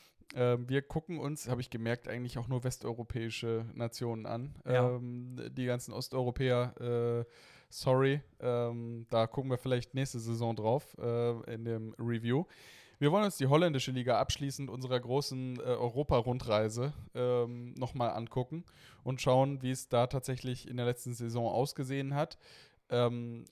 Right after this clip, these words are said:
Speaker 1: was verbindest du mit der holländischen Eredivisie?
Speaker 2: Ähm, also mein Holländisch ist extrem schlecht, deswegen, äh, lasse ich jetzt hier irgendwelche Wortwitze.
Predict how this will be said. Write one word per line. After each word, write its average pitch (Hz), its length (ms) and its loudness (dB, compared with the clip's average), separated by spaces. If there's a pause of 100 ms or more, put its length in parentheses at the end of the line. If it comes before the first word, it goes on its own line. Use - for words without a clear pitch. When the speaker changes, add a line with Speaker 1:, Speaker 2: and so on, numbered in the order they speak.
Speaker 1:
was 131 380 0
verbindest 143 480 -2
du 135 140 2
mit 127 320 -4
der 120 180 6
holländischen 127 500 0
Eredivisie? 120 800 -2 (720)
Speaker 2:
Ähm, 123 460 0 (100)
also 117 160 -6
mein 131 240 2 (100)
Holländisch 143 540 2
ist - 220 -8
extrem 127 420 -6
schlecht, 139 320 -2
deswegen, 127 480 -2
äh, 87 240 -12
lasse 120 300 -4
ich 135 60 -10
jetzt 131 180 -8
hier - 100 -6
irgendwelche 120 380 -2
Wortwitze. 123 600 -2